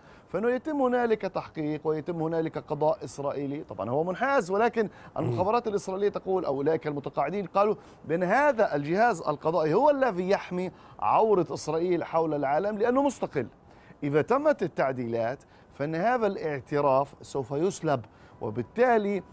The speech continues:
سوف يكون أعضاء من المخابرات الإسرائيلية، من الجيش الإسرائيلي، معرضين للذهاب إلى محاكم دولية أكثر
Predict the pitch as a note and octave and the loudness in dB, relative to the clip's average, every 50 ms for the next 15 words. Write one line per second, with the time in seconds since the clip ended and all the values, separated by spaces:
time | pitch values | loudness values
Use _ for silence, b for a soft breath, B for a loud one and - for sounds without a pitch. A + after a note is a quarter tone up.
0 | B B B - - C#3 A#2 C#3 C#3+ C3+ - E3 D#3+ D#3+ D3 D3 C3+ C#3 C#3 D#3 | B B B -10 -10 -8 -4 -2 -4 -4 -2 -4 -4 -4 -2 -2 -2 2 4 4
1 | D#3 C#3 C#3 C#3+ D3 D3 C#3 - C3 C3 C3 C3 B2+ A#2 B2 A2+ - A2 A2 A#2+ | 2 2 0 -2 -4 -4 -4 -2 -4 -2 -2 -4 -4 -6 -8 -6 -8 -6 -4 -4
2 | A#2+ A#2+ - C3 A2+ G#2 G2+ - A#2+ A2+ A#2 D#3+ G3 A#3 A3+ G3+ F3 E3 D3+ C#3+ | -4 -4 -6 -8 -10 -10 -10 -8 -6 -4 -4 -2 -2 -2 -2 -2 -2 -2 -2 -4
3 | C3+ C3 A#2+ C3+ F3+ E3+ - D#3+ D3 A#2+ A#2+ - C#3+ C#3 D3+ E3 D3+ C#3+ C3+ C3 | -4 -4 -4 -6 -6 -6 -6 -8 -10 -10 -10 -8 -8 -6 -6 -4 -4 -4 -4 -4
4 | B2 B2+ C3+ C3+ C3+ C#3 C#3+ C3+ F#3 G3 F#3 E3+ D3+ C3 C3+ C3 A#2 A2+ C#3+ E3 | -2 -2 -2 -2 -2 -2 -2 -4 -4 -4 -4 -6 -6 -4 -6 -6 -4 -4 -2 -2
5 | F3 E3+ - D3+ C3+ C3 B2 B2 A2+ - E3+ F#3 - - D#3+ D3 C#3 C#3+ D#3 F3+ | -2 -4 -4 -6 -6 -6 -6 -6 -6 -6 -6 -6 -4 -6 -8 -4 -4 -4 -2 -2
6 | F#3+ G3 G#3+ - - D#4 D4+ | -2 -4 -4 0 -2 -2 -2